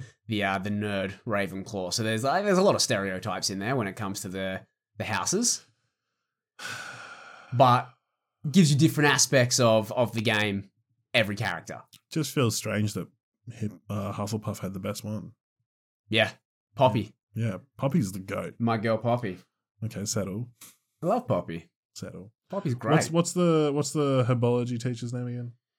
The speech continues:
Speaker 1: Uh,
Speaker 2: Green.
Speaker 1: Professor Garlicky.
Speaker 2: Garlicky.
Speaker 1: Yeah.
Speaker 2: Mm. That's my girl. <laughs> Professor Garlicky. Man, how? Boys.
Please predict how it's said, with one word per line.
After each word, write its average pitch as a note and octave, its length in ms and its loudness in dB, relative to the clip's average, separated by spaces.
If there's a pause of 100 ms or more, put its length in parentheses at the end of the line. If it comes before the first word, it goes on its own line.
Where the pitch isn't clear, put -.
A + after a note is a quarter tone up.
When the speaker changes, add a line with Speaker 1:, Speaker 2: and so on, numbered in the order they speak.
(220)
Speaker 1:
Uh, A2+ 260 4
Speaker 2:
Green. A#2+ 120 6
Speaker 1:
Professor G#2+ 360 4
Garlicky. G#2 680 -4 (320)
Speaker 2:
Garlicky. G#2+ 600 -2
Speaker 1:
Yeah. G2+ 260 -4 (460)
Speaker 2:
Mm. G#2 260 -4 (1900)
That's A2+ 200 -2
my F#2+ 160 -6
girl. F2+ 260 -12 (320)
<laughs> - 1700 -12
Professor A2 400 -2
Garlicky. G2 460 -8 (520)
Man, B2+ 200 -4
how? G#2+ 280 -4 (760)
Boys. G3+ 600 -4